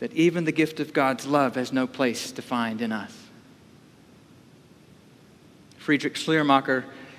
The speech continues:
said that the experience of being in a relation to God is not first a feeling of freedom or of joy, but one of absolute dependence.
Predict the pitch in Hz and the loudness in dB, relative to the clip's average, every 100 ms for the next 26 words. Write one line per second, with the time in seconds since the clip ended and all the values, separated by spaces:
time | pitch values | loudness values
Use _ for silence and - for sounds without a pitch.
0 | - - - - - 175 165 - - 175 | -20 -20 -20 -8 6 6 8 2 6 6
1 | 165 - 190 190 185 180 143 185 180 165 | 6 4 6 6 4 2 4 6 6 6
2 | 156 156 175 185 180 160 - 139 180 190 | 6 8 8 6 2 0 -2 4 8 8
3 | 160 135 127 - - - - 156 139 185 | 6 4 -8 -12 -18 -20 -8 -4 2 6
4 | 240 247 - 214 220 185 - 196 196 165 | 6 6 6 6 6 0 6 6 8 2
5 | - 180 214 214 208 196 151 143 123 170 | 2 6 8 8 6 2 2 -2 0 2
6 | 190 208 208 170 160 160 180 170 147 - | 6 8 6 6 2 4 2 2 -2 -2
7 | 151 175 - 170 160 160 - - 120 170 | -2 -2 -2 -4 -2 -2 -4 -16 -12 -6
8 | 139 117 113 - - | -4 -4 -8 -12 -20